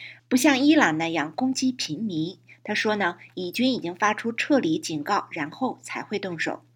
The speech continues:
根据B B C的报道，以色列发言人德弗林，他说，从上周行动以来，以色列已经摧毁了伊朗超过一百二十个地对地的导弹发射器，占总数的三分之一。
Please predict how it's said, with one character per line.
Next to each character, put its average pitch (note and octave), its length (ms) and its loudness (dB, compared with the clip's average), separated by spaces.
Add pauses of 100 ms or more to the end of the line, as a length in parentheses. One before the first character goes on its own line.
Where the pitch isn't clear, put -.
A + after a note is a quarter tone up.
(400)
根 D4 160 10
据 C#4 200 12
B C4 120 6
B C4 120 8
C B3+ 180 6
的 A#3 140 4
报 G3 200 6
道， D3 340 2 (160)
以 - 100 -2
色 D4+ 160 6
列 C#4+ 160 8
发 C4 180 4
言 A#3+ 140 2
人 G3+ 340 0
德 F#3+ 160 2
弗 - 160 -4
林， F3+ 320 -2
他 G3+ 160 -6
说， G3+ 320 2
从 E3 260 -8
上 G#3+ 280 -2
周 G#3+ 160 0
行 F3 240 -4
动 G#3 180 -4
以 F3 80 -4
来， D3+ 180 0
以 D#3 140 4
色 D#3 160 -6
列 G#3 180 2
已 E3+ 60 0
经 F3 180 -8
摧 A3 240 0
毁 G#3 160 -2
了 D3+ 140 0
伊 F#3 140 -2
朗 D#3+ 240 -2
超 - 160 -8
过 F#3 180 -2
一 A#3 140 -4
百 - 320 -4
二 B3+ 180 4
十 - 160 -4
个 D#3 240 -2 (320)
地 D#4 160 10
对 A#3+ 240 4
地 G3+ 220 0
的 D#3+ 180 4
导 C#3+ 240 -4
弹 F3+ 320 -6
发 G#3 100 0
射 G3+ 200 -2
器， - 320 -4
占 E3 200 -6
总 D#3 220 -8
数 F3 160 -8
的 D3+ 140 -2
三 F3+ 180 -12
分 F#3 140 -12
之 G3 160 -4
一。 G#3+ 240 -6